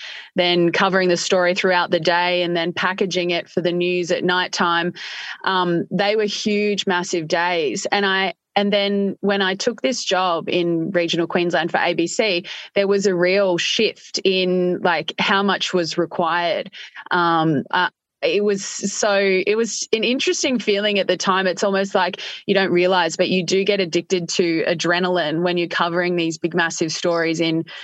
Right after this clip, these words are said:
capital cities. And then, yeah, moving to regional Queensland, I have found now I have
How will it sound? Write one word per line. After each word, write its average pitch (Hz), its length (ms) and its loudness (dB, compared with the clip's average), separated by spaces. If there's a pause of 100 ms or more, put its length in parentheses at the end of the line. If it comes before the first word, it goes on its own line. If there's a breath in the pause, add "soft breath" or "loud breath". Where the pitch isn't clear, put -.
(300 loud breath)
capital 185 340 2
cities. 190 720 0
And 190 180 2
then, 180 440 0
yeah, 185 260 0
moving 190 380 0
to 190 120 -2
regional 170 400 0
Queensland, 185 720 0
I 185 220 0
have 190 260 0
found 165 480 -2
now 160 280 2
I 156 80 0
have 156 340 -2